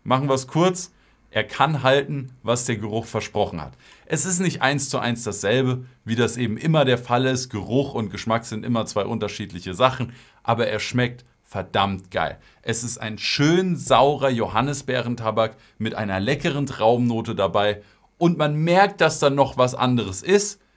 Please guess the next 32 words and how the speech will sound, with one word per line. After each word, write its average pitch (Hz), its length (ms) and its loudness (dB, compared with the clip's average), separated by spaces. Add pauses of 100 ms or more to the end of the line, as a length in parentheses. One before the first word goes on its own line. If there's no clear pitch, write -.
(120)
Ich - 200 -6
könnte 175 360 2
euch 139 180 2
jetzt 127 160 -2
aber 120 240 2
nicht 127 220 -2
genau 113 300 2
sagen, 110 420 0
das 98 180 -4
sind, 104 280 -8
äh, 101 240 -6
zwei 127 300 -4
Komma 117 340 -4
acht 120 240 -8
Prozent 113 440 -6
Blaubeere 135 600 -2
und 113 260 -4
noch 104 180 -6
drei 123 340 -4
Komma 117 400 -2
ein 135 240 -6
Prozent 117 640 -4
dies, 151 220 -6
das 139 220 0
Beere, 131 500 2 (540)
weiß 92 260 0
ich 87 100 -8
nicht. - 240 -14 (360)
Aber 110 220 2
Johannisbeere 131 880 0
und 95 260 -8
Traube, 120 600 2